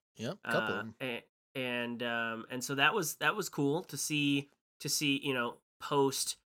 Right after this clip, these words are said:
Speaker 2: that big battle in Clone Wars, or no, Attack of the Clones, uh, where Mace Windu kills Boba Fett's father in front of him. It was interesting to see him,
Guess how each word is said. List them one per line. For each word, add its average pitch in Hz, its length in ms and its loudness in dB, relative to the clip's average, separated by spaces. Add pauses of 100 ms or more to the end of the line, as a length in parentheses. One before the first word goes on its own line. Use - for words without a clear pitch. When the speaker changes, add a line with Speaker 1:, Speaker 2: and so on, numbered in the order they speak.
(200)
Speaker 2:
that 123 260 -4
big 123 240 2
battle 123 640 2
in 117 340 -4
Clone 127 440 -4
Wars, 120 500 -4 (540)
or 117 160 0
no, 107 180 -2
Attack 120 300 0
of 110 60 -8
the 110 60 -10
Clones, 107 440 -6 (360)
uh, 104 300 0
where 120 260 -2
Mace 120 300 0
Windu 120 420 -2
kills 117 480 -4
Boba 113 380 -8
Fett's 110 240 -8
father 110 460 -4
in 110 80 -8
front 113 220 -4
of 107 80 -6
him. 110 200 -6 (400)
It - 40 -6
was 127 140 -2
interesting 127 500 0
to 117 40 -4
see 127 320 0
him, 117 380 -2